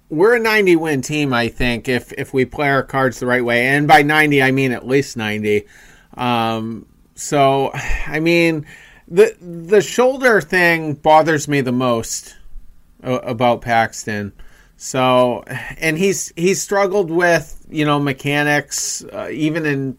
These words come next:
in twenty nineteen as well. Um, you know, and they had to make adjustments. I, I think he's struggled with, uh, pitch tipping as well.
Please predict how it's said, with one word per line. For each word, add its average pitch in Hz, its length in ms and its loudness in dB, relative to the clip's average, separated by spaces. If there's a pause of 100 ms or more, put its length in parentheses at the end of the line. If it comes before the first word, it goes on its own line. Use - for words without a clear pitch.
in 127 180 -8
twenty 143 320 -6
nineteen 135 760 -6 (360)
as 120 180 -8
well. 123 540 -2 (500)
Um, 117 480 -6
you 127 140 -4
know, 120 160 0
and 120 100 -2
they 120 100 0
had 131 180 -2
to 123 80 -4
make 123 240 -2
adjustments. 117 580 -2
I, 127 280 0
I 131 40 -2
think 143 220 -6
he's 135 200 -4
struggled 131 440 -4
with, 123 420 -2
uh, 117 200 -4
pitch 143 360 -6
tipping 131 560 -4
as 117 320 -8
well. 123 480 -2